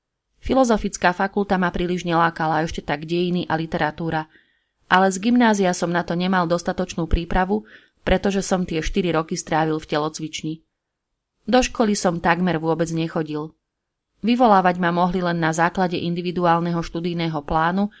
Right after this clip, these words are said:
ktorý som si sám stanovil. Keď ma náhodou niektorá z profesoriek vyvolala,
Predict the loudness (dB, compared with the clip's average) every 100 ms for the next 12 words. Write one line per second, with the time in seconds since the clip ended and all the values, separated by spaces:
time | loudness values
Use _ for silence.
0 | _ _ -4 0 0 0 -2 -2 -4 0
1 | 2 0 -2 -2 -2 -4 -6 -8 -12 _
2 | _ _ _ _ _ -4 0 2 2 2
3 | 2 2 2 0 -2 0 0 0 -4 -4
4 | -4 -4 -4 -6 -2 0 2 2